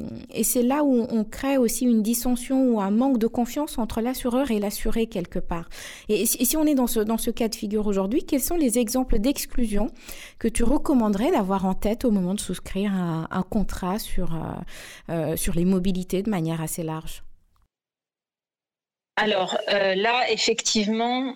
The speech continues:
Speaker 2: euh, chaque compagnie d'assurance, là aussi, elle propose des formules différentes, alors que ce soit pour une auto, un contrat de roues ou, euh,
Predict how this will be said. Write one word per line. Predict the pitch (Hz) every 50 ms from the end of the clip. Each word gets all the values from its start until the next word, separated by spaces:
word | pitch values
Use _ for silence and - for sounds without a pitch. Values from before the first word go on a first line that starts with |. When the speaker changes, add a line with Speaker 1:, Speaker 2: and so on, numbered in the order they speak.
| - -
Speaker 2:
euh, | 208 196 196 190 190 190 185 185 185 180 180 180 180 175 175 175 175 175 175
chaque | 175 - - 240 - -
compagnie | 254 233 220 - 220 208 190 220 208
d'assurance, | 214 196 - - - 208 202 226 240 254 247 - - -
là | 202 208 208
aussi, | 202 196 - - 233 240
elle | 247 226 -
propose | - - 208 196 - - 214 208 196 170 -
des | 180 214 233
formules | 226 - 233 220 220 220 208 196 185
différentes, | 190 185 - - 180 170 185 220 240 -
alors | - 170 - -
que | -
ce | 208 185
soit | - - 214 208 208
pour | - 208 196 196 202
une | 196 190
auto, | 190 185 - - 220 220 220 220 220 214
un | 185 180
contrat | - 202 190 185 - - 202 196
de | 190 185 190
roues | 196 190 180 202 202 208 208 202 202 202 - -
ou, | - 196 202 208 202 196 190 180
euh, | 170 160